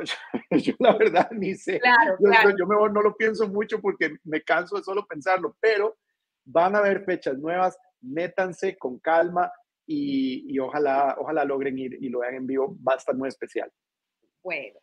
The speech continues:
Speaker 2: qué, qué alegría, y ya quiero hablar del programa, pero antes respondiéndole a las personas que querían saber de tu niñez, de la forma en que fuiste criado, en tu familia. A-, algunas veces has hablado de ello, pero,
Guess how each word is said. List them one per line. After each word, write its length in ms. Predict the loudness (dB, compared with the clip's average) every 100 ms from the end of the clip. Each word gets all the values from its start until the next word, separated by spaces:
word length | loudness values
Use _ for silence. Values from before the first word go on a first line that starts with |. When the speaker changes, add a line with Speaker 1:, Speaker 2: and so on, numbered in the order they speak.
| _
Speaker 2:
qué, 220 | -14 -14 _
qué 100 | -6
alegría, 540 | -4 -4 -6 -6 -6
y 60 | -6
ya 160 | -8 -8
quiero 240 | -6 -4
hablar 240 | -4 -6 -8
del 160 | -10
programa, 500 | -10 -8 -6 -6 -8 -10
pero 200 | -6 -6
antes 340 | -6 -8 -10
respondiéndole 720 | -10 -14 -14 -12 -10 -6 -4
a 120 | -4
las 200 | -6 -8
personas 540 | -12 -14 -12 -10 -12 -14
que 140 | -14
querían 300 | -10 -8 -8
saber 340 | -6 -2 -2
de 100 | -4
tu 160 | -8 -10
niñez, 540 | -8 -6 -4 -6 -14 -18 _ _ _ _ _ _
de 100 | -2
la 120 | -2
forma 260 | -2 -4 -4
en 80 | -6
que 120 | -8
fuiste 340 | -10 -10 -10
criado, 640 | -4 0 2 2 0 -2 -6
en 100 | -8
tu 120 | -12
familia. 760 | -8 -6 -6 -6 -2 -2 -2 _ _
A-, 200 | -8 -4
algunas 360 | -4 -4 -4 -2
veces 280 | -4 -4 -6
has 160 | -8
hablado 380 | -6 -6 -4 -4
de 240 | -4 -2 -4
ello, 240 | -4 -6
pero, 300 | -4 -4 -6